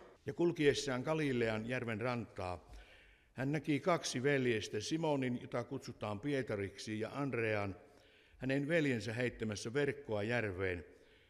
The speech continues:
sillä he olivat kalastajia. Ja hän sanoi heille, "Seuratkaa minua, niin minä teen teistä ihmisten kalastajia." Niin he jättivät kohta verkot ja seurasivat häntä.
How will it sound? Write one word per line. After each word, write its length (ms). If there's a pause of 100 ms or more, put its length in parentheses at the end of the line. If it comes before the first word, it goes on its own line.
(120)
sillä 240
he 100
olivat 360
kalastajia. 840 (800)
Ja 60
hän 140
sanoi 320
heille, 460
"Seuratkaa 640
minua, 680 (440)
niin 160
minä 240
teen 280
teistä 300
ihmisten 540
kalastajia." 760 (600)
Niin 180
he 100
jättivät 640 (140)
kohta 360
verkot 460
ja 60
seurasivat 640
häntä. 380